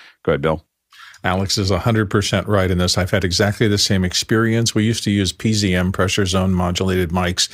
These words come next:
Speaker 2: They're a flat thing that sits on the table, but none of them have really high precision audio. And even those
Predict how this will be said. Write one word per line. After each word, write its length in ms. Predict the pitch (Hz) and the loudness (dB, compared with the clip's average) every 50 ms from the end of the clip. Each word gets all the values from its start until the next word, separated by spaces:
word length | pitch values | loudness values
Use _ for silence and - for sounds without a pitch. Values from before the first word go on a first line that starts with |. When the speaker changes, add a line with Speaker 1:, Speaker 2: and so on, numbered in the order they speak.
| - - - - - - | -12 -18 -18 -18 -10 -4
Speaker 2:
They're 260 | 95 95 87 87 90 | 0 0 2 2 2
a 60 | 85 85 | 0 0
flat 400 | - - 117 98 92 - - - | 0 0 0 2 2 0 -2 -2
thing 180 | 117 104 95 | 0 2 2
that 160 | 92 90 - | 2 0 0
sits 240 | - - 113 - - | 0 0 0 0 2
on 140 | 113 95 90 | 0 2 2
the 80 | 92 90 | 0 -2
table, 400 | - - 95 95 92 90 92 90 | -2 0 0 0 2 0 0 0
but 200 | 92 101 - - | 0 -2 0 0
none 380 | 123 113 117 120 120 123 123 | 0 2 2 4 4 4 2
of 220 | 117 107 101 95 95 | 2 2 2 0 0
them 320 | 92 82 76 71 65 - - _ _ _ _ _ _ - | 0 0 -2 -4 -8 -10 -16 _ _ _ _ _ _ -20
have 400 | - - - 95 87 87 80 80 - | -12 -4 -2 -2 -2 -2 -4 -6 -6
really 580 | 135 117 104 110 120 120 113 107 101 98 98 | -4 -2 2 4 4 4 6 4 4 2 2
high 580 | 95 - - 196 98 - 180 90 90 87 85 - _ _ - - - | -2 -2 -2 0 0 2 2 0 0 -2 -4 -4 _ _ -20 -16 -2
precision 600 | - 110 95 - - 104 98 85 82 87 85 80 | -2 0 2 2 2 2 0 0 0 0 -2 -2
audio. 640 | - - 110 113 104 107 107 101 104 98 95 98 98 - - - - _ _ _ - | -2 0 0 2 2 2 2 2 2 2 2 0 -4 -8 -18 -20 -20 _ _ _ -2
And 220 | 113 98 98 92 - | 0 0 0 0 0
even 400 | 135 135 135 127 127 120 117 110 | 0 2 2 4 4 4 4 4
those 640 | 98 107 104 101 101 98 95 92 - - - - | 4 4 4 4 4 2 2 0 0 -2 -4 -4